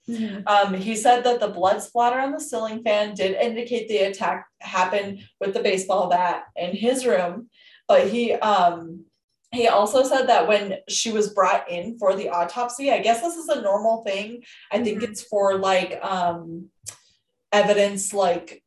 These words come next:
Speaker 2: making sure that evidence stays there, but they bag hands. I don't know if you know that, but they
Speaker 1: Mm-hmm.
Speaker 2: bag hands to make sure, like, let's say a, a person was attacked and they scratched their assailant or
Speaker 1: Uh,
Speaker 2: something.
Speaker 1: uh-huh.
Speaker 2: Have evidence under their fingernails or
Speaker 1: That makes sense.
Speaker 2: something like that.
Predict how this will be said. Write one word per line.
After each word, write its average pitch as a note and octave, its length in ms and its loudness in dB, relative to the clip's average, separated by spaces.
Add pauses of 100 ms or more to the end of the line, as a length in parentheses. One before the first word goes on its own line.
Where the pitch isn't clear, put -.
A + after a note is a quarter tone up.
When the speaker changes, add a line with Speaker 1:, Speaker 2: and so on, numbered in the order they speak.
(140)
Speaker 2:
making G#3 320 -2
sure G3+ 240 0
that G3 240 2
evidence F#3 340 -2
stays G#3 400 -2
there, A#3+ 240 4
but A3+ 160 2
they G3 300 0 (280)
bag G#3 280 6
hands. - 800 -10
I F#3+ 80 0
don't F#3+ 100 4
know F#3+ 80 0
if F#3+ 120 -6
you F#3 80 -8
know E3+ 180 -2
that, - 280 -10 (300)
but A#3+ 160 -4
they F#3+ 100 2
Speaker 1:
Mm-hmm. - 80 0
Speaker 2:
bag G3+ 280 4
hands G3+ 480 0
to G#3+ 80 -4
make G3 140 -4
sure, A3+ 160 0
like, G3 260 2 (140)
let's A3+ 160 2
say G#3+ 180 4
a, G3 180 -2 (140)
a G3 160 0
person G#3 320 -2
was F#3+ 120 -4
attacked F#3 380 -4
and F#3+ 80 -10
they F3 120 -8
scratched - 500 -2
their F3 160 -4
assailant F3+ 460 -6
or G#3+ 160 -2
Speaker 1:
Uh, - 20 -2
Speaker 2:
something. G3+ 240 -8
Speaker 1:
uh-huh. F#3+ 240 -6 (380)
Speaker 2:
Have F#3+ 140 2
evidence F3+ 440 0
under E3+ 220 -4
their F3 160 -2
fingernails F3 800 0
or D#3+ 180 0
Speaker 1:
That A3+ 80 -4
makes A3+ 220 -8
sense. G3 260 -8
Speaker 2:
something E3 300 -2
like E3 220 -6
that. D#3 360 -2